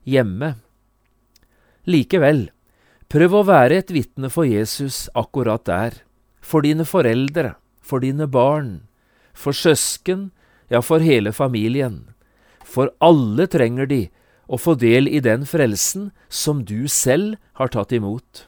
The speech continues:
Så var det en del som møtte Jesus gjennom andre menneskers vitnesbyrd. Slik ble Natanael frelst. Philip, som selv hadde møtt Jesus,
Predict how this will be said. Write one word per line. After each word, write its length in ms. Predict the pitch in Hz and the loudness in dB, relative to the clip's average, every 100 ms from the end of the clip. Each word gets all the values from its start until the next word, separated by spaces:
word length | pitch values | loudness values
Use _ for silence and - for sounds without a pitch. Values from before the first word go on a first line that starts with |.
| _ _ _ _ _ _ _ _ _ _ _ _ _ _ _ _ _ _ _ | _ _ _ _ _ _ _ _ _ _ _ _ _ _ _ _ _ _ _
Så 240 | - 190 | -4 2
var 160 | 180 180 | 6 6
det 80 | 202 | 6
en 120 | 170 | 4
del 160 | 139 143 | 4 4
som 220 | - 160 | 2 4
møtte 220 | 160 175 151 | 4 4 4
Jesus 480 | 110 117 - 151 147 | 4 2 -2 -4 0
gjennom 380 | 143 160 180 - | 0 0 -2 0
andre 460 | 165 131 98 92 160 | 0 0 -4 -4 0
menneskers 720 | 160 117 92 110 - 165 - - | 0 0 -2 -4 -4 -4 -6 -6
vitnesbyrd. 1000 | 156 120 - 120 127 - 180 123 - - - _ _ _ _ _ _ _ _ | -6 -6 -8 -10 -6 2 2 0 -12 -20 -20 _ _ _ _ _ _ _ _
Slik 320 | - - 120 - | -12 -2 -2 0
ble 140 | 135 147 | 0 0
Natanael 840 | 185 - 120 98 107 147 196 226 | -2 -4 0 2 2 0 -4 -4
frelst. 680 | - 127 82 - - _ - _ _ _ _ _ _ | 0 0 0 -6 -10 _ -20 _ _ _ _ _ _
Philip, 600 | - 123 127 202 254 _ - _ _ | -10 0 0 0 -4 _ -20 _ _
som 280 | - - 156 | -8 -2 0
selv 420 | 151 - 123 139 151 | 2 4 4 4 2
hadde 220 | 147 165 | 0 0
møtt 240 | 147 147 135 | -2 -4 0
Jesus, 640 | 120 131 - 226 - - | 0 0 -6 -8 -8 -10